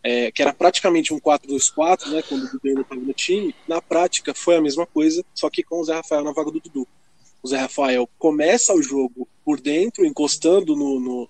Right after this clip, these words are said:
no, no Luiz Adriano, com o William por um lado e o, o Rony pelo outro. E aí, com o passar do tempo,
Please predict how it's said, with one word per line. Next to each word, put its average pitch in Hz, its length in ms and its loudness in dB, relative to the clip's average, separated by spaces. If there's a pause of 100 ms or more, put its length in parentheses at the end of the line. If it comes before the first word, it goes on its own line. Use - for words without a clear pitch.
no, 120 160 -10 (360)
no 131 100 -2
Luiz 143 180 2
Adriano, 147 520 0 (120)
com 165 200 2
o 156 120 2
William 147 360 2
por 135 180 -4
um 135 100 -2
lado 127 360 -2 (200)
e 135 140 0
o, 135 180 -2
o 127 100 -4
Rony 147 320 -2
pelo 135 240 -2
outro. 160 380 2 (540)
E 143 120 4
aí, 156 420 4
com 180 200 -4
o - 40 -4
passar 165 320 -2
do 311 100 -10
tempo, 190 480 -4